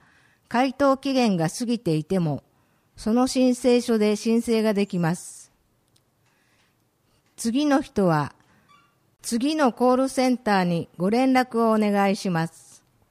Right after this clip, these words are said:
一、申請書を紛失された人。二、希望しないと回答したけれど、やっぱり希望したいという人。お気軽にお問い合わせください。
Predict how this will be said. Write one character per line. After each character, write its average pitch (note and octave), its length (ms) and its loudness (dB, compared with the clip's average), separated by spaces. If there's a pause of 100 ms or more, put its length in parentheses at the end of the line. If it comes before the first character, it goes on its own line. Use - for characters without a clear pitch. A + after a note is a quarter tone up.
(840)
一、 A#3+ 480 -6 (580)
申 C#4 360 -2
請 C#4 300 0
書 B3 300 0
を A#3+ 60 0
紛 C4 260 2
失 - 240 -8
さ A#3 160 0
れ A3+ 120 0
た G#3 180 -2
人。 G3+ 360 -4 (1120)
二、 A#3+ 360 0 (380)
希 A#3 160 -2
望 D4 260 4
し C4 160 -2
な C4 160 4
い A#3+ 80 -2
と F3 180 -2
回 G#3+ 260 -2
答 A#3 240 0
し - 80 -8
た A3 140 -2
け G#3+ 140 -4
れ F#3+ 120 2
ど、 D#3 260 0 (300)
や - 140 0
っ - 140 -8
ぱ B3+ 120 2
り G3 260 -2 (120)
希 A3 120 -4
望 C4 240 4
し - 120 -8
た C#4 140 2
い B3+ 100 -2
と F3 160 0
い E3 80 0
う E3 120 0
人。 - 400 -4 (2250)
お F3+ 120 -8
気 C#4 180 -4
軽 C4 260 2
に B3+ 180 2
お A#3 120 -2
問 B3+ 220 2
い A#3+ 40 2
合 A3+ 60 4
わ A#3+ 120 2
せ A3 180 -4
く G#3+ 80 -8
だ G3 140 0
さ G3 180 -2
い。 C#3+ 160 -6